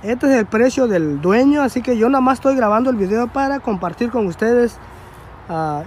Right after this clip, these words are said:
y también les, este, les invito a que se suscriban al canal si les gustó el video. Dejan un like, si no les gustó, un pulgar abajo, dejan sus comentarios,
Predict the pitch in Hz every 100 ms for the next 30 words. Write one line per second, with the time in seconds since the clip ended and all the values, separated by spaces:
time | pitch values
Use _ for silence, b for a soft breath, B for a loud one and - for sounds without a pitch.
0 | 247 294 311 311 320 277 262 233 - 220
1 | 202 190 175 175 185 202 196 226 294 320
2 | 269 196 185 262 294 247 185 175 196 269
3 | 285 269 269 262 - 196 240 233 202 220
4 | 254 262 B B B B - 185 233 247
5 | 202 190 240 277 - 226 240 226 185 190
6 | - 254 269 262 233 214 208 208 196 196
7 | 247 254 277 220 240 277 226 185 185 160
8 | 226 254 262 269